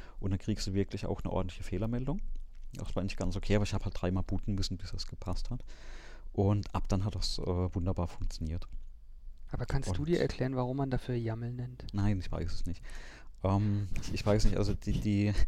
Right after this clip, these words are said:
Speaker 1: viele Entwickler oder Menschen haben sich immer beschwert über X M L, weil das ja so schwer
Speaker 2: Ja.
Speaker 1: zu machen war. Dann, dann hat man sich überlegt,
Speaker 2: Ja.
Speaker 1: json. Was ich immer wieder feststelle, ist, dass viele ja überhaupt nicht verstanden haben, dass json nur X M L ist, nur ohne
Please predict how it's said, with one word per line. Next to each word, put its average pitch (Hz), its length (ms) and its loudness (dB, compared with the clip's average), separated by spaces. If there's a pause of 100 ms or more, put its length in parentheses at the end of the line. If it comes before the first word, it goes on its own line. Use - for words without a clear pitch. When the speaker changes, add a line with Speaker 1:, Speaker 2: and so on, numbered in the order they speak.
(240)
Speaker 1:
viele 110 240 0
Entwickler 107 380 2
oder 101 140 4
Menschen 104 340 2
haben 104 100 2
sich 101 180 0
immer 95 220 0
beschwert - 380 0
über 92 160 -2
X - 220 -4
M 82 60 -2
L, 98 300 0
weil 95 140 -2
das - 220 0
ja 90 120 0
so 90 120 -2
schwer - 260 -2
Speaker 2:
Ja. - 340 12
Speaker 1:
zu - 160 6
machen 104 220 2
war. 113 100 4
Dann, 101 140 2
dann 98 140 2
hat 104 120 2
man 107 60 2
sich 104 100 0
überlegt, 95 360 0
Speaker 2:
Ja. - 100 -2
Speaker 1:
json. 135 400 4 (420)
Was 104 240 6
ich 113 120 4
immer 110 120 4
wieder 101 140 4
feststelle, 113 480 0
ist, - 160 -2
dass 110 100 0
viele 107 320 4
ja 107 320 0 (200)
überhaupt 101 340 4
nicht 104 100 0
verstanden - 400 0
haben, 107 120 2
dass - 160 -2
json 104 420 2
nur 104 240 2
X - 160 -2
M - 80 0
L 92 180 0
ist, 110 220 6
nur 104 180 0
ohne 98 160 2